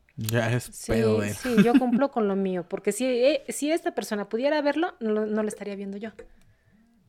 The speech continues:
Speaker 2: Y entonces lo veo yo y digo, bueno, yo cumplo con, con, con darle esa inf-, sí, pero lo que te digo, yo nada más lo que hice fue, bueno, complementar, porque yo no te hice el trabajo de quiropráctica.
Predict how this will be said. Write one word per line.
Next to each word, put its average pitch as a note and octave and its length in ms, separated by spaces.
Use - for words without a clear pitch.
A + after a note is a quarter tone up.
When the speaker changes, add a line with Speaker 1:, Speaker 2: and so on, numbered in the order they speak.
Speaker 2:
Y G#3+ 120
entonces G#3 320
lo G#3 100
veo G#3+ 220
yo D4 160
y - 40
digo, G3 200
bueno, E3+ 160
yo F3+ 160
cumplo F#3+ 280
con, D#3+ 300
con, - 420
con E3+ 160
darle E3+ 220
esa F#3 140
inf-, F3+ 120
sí, D#4+ 160
pero C#4+ 120
lo B3+ 220
que A#3 100
te A#3+ 80
digo, B3+ 180
yo A#3+ 340
nada A#3+ 220
más A#3 140
lo A3 120
que A3 80
hice G#3 160
fue, F#3 140
bueno, E3 280
complementar, F3 720
porque F#3 400
yo A3 140
no A3 140
te A#3 80
hice G#3+ 320
el G#3 160
trabajo G3 360
de F#3+ 120
quiropráctica. G3+ 840